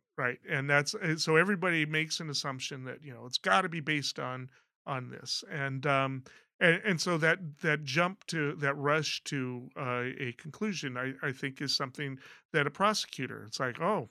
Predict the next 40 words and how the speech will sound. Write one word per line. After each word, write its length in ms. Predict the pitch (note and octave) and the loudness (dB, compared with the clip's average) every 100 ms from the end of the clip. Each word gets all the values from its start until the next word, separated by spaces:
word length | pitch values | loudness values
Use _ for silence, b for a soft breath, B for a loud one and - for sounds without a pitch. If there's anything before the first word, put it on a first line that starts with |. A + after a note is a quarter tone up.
| _ _ | _ _
well, 140 | B2 | -10
there's 200 | C3 B2+ | -6 -6
a 40 | B2 | -2
bar 240 | D3 E3+ | 0 0
fight 300 | - C#3+ C3+ | 0 -2 0
between, 520 | C#3 C3 D3 C#3 C#3 | -6 -6 -6 -4 -6
you 100 | C#3+ | -8
know, 280 | B2+ C#3+ D3 | -8 -6 -6
a 40 | |
dark-skinned 720 | B2 C3+ C#3 C#3 - D3+ C#3 | -4 -2 -2 -4 -6 -8 -4
guy 200 | C#3 C#3 | 0 2
and 160 | E3 D3+ | 2 -2
a 60 | B2+ | -2
light-skinned 580 | D3+ F3 - C#3+ B2+ | -2 -2 -6 -6 -6
guy. 180 | C3 C3+ | -2 0
It 60 | D#3+ | 0
must 200 | F#3 - | -2 -2
be 100 | F3 | -4
racially 380 | D3 C#3+ E3 D#3+ | -4 -4 -6 -2
motivated." 540 | A3+ G3 B2+ F#2+ - _ _ _ _ | -2 -2 -6 -12 -16 _ _ _ _
That 200 | D#3+ A3 | 4 4
shouldn't 460 | - G#3 F3 D#3 C#3+ | 0 -2 -2 -4 -2
be 380 | D#3 C#3 B2+ b b b _ | -2 -2 -4 b b b _
the 120 | D3 C#3 | 0 0
opening 380 | C#3+ D3+ C#3 | 0 -4 -4
start 400 | C3 - C#3 C3+ | -2 0 2 2
of 180 | C3+ C3 - | 0 -4 -4
inquiry 600 | E3 C3 - A#2+ A#2 B2 | -6 -6 -8 -8 -6 -6
because 360 | C3 - D3 D3+ | -8 -6 -6 -4
there 100 | E3+ | -6
are 60 | |
a 40 | F#3 | -4
lot 180 | G#3+ | -2
of 80 | F3 | -4
fights 340 | - B2 C#3 - | -8 -16 -16 -12
between 360 | C3+ C#3 B2+ | -12 -12 -16
people 340 | - C3+ C#3 C3 | -12 -12 -10 -12
of 100 | C3+ | -12
different 320 | C3+ - C3 | -14 -16 -10
backgrounds. 760 | C#3+ C3+ - - _ - - | -10 -12 -20 -20 _ -8 -8